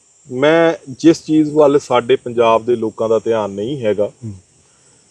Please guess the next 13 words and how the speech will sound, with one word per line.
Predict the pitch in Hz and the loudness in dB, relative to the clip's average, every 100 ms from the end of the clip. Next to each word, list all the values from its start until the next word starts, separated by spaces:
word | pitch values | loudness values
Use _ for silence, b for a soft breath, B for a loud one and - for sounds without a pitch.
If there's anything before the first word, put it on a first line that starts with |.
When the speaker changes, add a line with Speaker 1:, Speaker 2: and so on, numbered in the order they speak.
| _ 135 | _ 0
Speaker 1:
ਮੈਂ | 147 165 | 2 4
ਇੱਕ | 170 | 2
ਬਹੁਤ | 151 160 220 214 - | 0 4 4 4 -4
ਚੀਜ਼ | 151 131 | -12 -6
ਗੰਭੀਰਤਾ | 127 131 143 127 107 113 | -8 -6 -8 -8 -6 -6
ਨਾਲ | 120 117 | -6 -6
ਨੋਟ | 110 104 | -8 0
ਕਰ | 113 101 | 0 2
ਰਿਹਾ। | 98 110 | 0 -4
Speaker 2:
ਹੂੰ। | 110 _ 120 95 98 98 _ _ _ _ _ 120 - | -6 _ -16 -16 -20 -20 _ _ _ _ _ -16 2
Speaker 1:
ਜਿਹੜੀ | 208 247 | 2 2
ਕੂੜੇ | - _ 180 180 185 190 185 | -4 _ -2 2 6 6 4
ਨੂੰ | 190 | -2